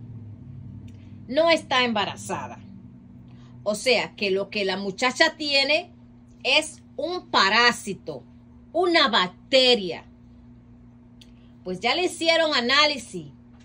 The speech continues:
Gracias a Dios que no creo que es la misma bacteria de su padre.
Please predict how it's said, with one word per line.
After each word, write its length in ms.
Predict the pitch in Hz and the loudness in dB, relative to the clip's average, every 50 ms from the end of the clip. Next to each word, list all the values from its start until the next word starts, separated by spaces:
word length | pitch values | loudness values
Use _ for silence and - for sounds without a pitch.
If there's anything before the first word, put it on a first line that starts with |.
| - - | -20 -10
Gracias 420 | - 190 196 196 - - 254 240 | -4 -2 -2 -2 -2 0 0 2
a 40 | 233 | 2
Dios 280 | 240 254 262 269 262 262 | 2 0 0 0 -2 -2
que 140 | - 233 | -4 -4
no 240 | 214 220 240 240 240 | -2 -2 -2 -4 -4
creo 320 | - 254 247 254 262 262 254 | -2 0 0 2 2 0 -2
que 160 | - 233 240 | 0 0 0
es 160 | 247 247 - | 0 0 -2
la 140 | 247 226 220 | -4 -2 -2
misma 380 | 233 254 262 226 247 247 233 | -2 -4 -4 -4 -4 -4 -2
bacteria 500 | 220 214 208 196 - 240 247 247 240 226 | -2 -2 -4 0 2 2 4 4 4 2
de 80 | 208 208 | 2 -2
su 240 | 202 - - 190 175 | -6 -6 -6 -8 -4
padre. 580 | - 240 254 269 269 254 233 202 175 156 139 | 0 2 4 6 6 6 4 0 -4 -6 -8